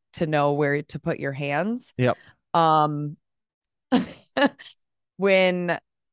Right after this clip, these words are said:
Speaker 1: I'm teaching, like, hip drills on how to use, like, the hip explosion, I'll give them, like, the P V C pipe,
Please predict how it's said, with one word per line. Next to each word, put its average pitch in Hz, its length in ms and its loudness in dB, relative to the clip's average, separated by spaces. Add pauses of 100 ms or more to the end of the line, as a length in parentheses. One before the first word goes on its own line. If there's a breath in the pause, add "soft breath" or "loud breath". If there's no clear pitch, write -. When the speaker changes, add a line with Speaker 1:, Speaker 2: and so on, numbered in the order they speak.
(240)
Speaker 1:
I'm 175 220 2
teaching, 185 440 -4
like, 156 240 0
hip - 340 0
drills 226 600 0
on 165 160 0
how 160 200 0
to 147 180 -2
use, 151 400 -6
like, 139 300 0
the 147 60 -8
hip 143 240 -6
explosion, 214 800 -2
I'll 160 120 0
give 156 220 -4
them, 156 160 -4
like, 151 220 -2 (240 soft breath)
the 170 80 0
P 165 220 -6
V 156 140 -6
C 147 240 -8
pipe, 220 400 0